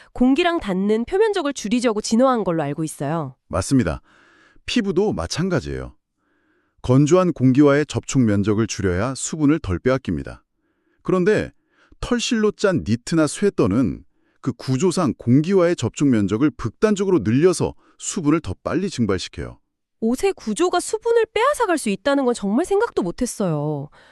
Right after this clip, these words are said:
Speaker 1: 그럼 어떻게 입어야 할까요?
Speaker 2: 두 가지만 기억하시면 됩니다. 첫째,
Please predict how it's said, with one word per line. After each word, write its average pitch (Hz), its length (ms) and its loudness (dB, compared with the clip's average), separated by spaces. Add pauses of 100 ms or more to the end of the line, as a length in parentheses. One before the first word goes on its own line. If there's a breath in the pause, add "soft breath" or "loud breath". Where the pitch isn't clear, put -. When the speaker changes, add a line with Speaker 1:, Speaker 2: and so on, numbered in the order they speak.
(180 soft breath)
Speaker 1:
그럼 220 220 0
어떻게 339 380 -2
입어야 202 300 2
할까요? 160 640 -4
Speaker 2:
두 123 180 2
가지만 185 360 4
기억하시면 143 480 4
됩니다. 104 460 0 (420)
첫째, 107 420 -2